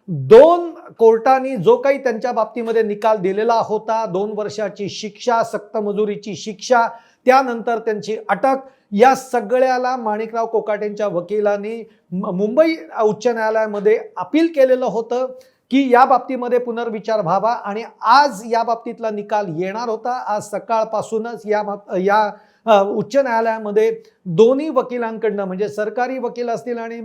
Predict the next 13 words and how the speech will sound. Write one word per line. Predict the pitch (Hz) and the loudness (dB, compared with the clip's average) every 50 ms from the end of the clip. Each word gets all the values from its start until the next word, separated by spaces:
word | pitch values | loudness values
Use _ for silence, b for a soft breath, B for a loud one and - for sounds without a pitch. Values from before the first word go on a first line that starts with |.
| 233 240 | -4 -2
अ, | 220 202 | 0 0
कोकाटेंचे | 202 202 - 208 202 214 233 226 233 240 226 196 233 | 0 0 -2 -4 -2 -2 -4 -4 -4 -6 -6 -6 -6
वकील | 220 214 214 - 226 220 | -6 -6 -6 -6 -4 -2
असतील, | 214 202 214 226 226 220 | -4 -4 -4 -4 -6 -4
यांच्याकडनं | 220 208 208 208 214 202 208 214 202 214 208 | -4 -6 -6 -6 -8 -8 -8 -8 -8 -6 -6
युक्तिवाद | 180 202 202 - - 220 196 208 214 180 139 - | -8 -8 -10 -8 -6 -2 0 0 0 0 -2 -2
झाले | 202 196 202 220 226 - B B B B B | 0 2 2 2 0 0 B B B B B
आणि | 196 196 226 254 254 - - | -4 -2 -2 -4 -6 -4 -6
अखेर | 196 196 - - 254 269 277 285 294 - - _ _ _ - | -6 -4 -2 0 6 6 6 6 6 -4 -16 _ _ _ -2
आज | - 214 226 254 - 180 - - - - | 2 4 4 4 4 0 -4 -16 -8 -2
कोर्ट | 240 240 247 269 262 269 | 2 4 4 4 6 4
निकाल | 262 220 190 185 226 - - 330 330 311 285 | 2 2 2 0 0 2 4 4 4 4 4
देणार, | 233 233 202 185 156 131 | 2 2 2 0 -4 -8